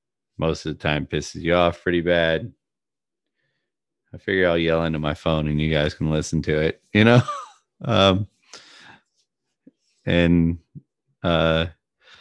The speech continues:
you know, get back with us. Uh, I think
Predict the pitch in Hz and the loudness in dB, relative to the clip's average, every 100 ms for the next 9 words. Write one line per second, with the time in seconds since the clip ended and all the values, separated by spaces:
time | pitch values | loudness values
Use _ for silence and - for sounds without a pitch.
0 | _ _ _ _ _ _ _ _ - - | _ _ _ _ _ _ _ _ -6 -4
1 | 82 85 98 127 90 90 95 98 92 98 | -2 2 2 4 2 2 4 4 6 6
2 | 95 - - 90 82 80 - - _ _ | 4 -4 -2 2 4 4 2 -6 _ _
3 | _ _ _ _ _ _ - - - - | _ _ _ _ _ _ -20 -20 -12 -6
4 | 87 98 87 85 - - | 2 4 4 2 -2 -14